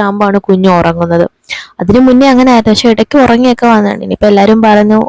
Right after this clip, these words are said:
ആൺകുട്ടി ആയതുകൊണ്ടും ഇനി അങ്ങോട്ട് വളരും തോറുന്നോളും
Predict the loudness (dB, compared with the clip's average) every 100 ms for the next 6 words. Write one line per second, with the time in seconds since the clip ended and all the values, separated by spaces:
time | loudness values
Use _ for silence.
0 | -2 -2 0 0 2 2 2 0 0 -2
1 | -6 -14 -14 -8 -2 2 2 2 2 2
2 | 2 2 2 2 2 0 -2 -2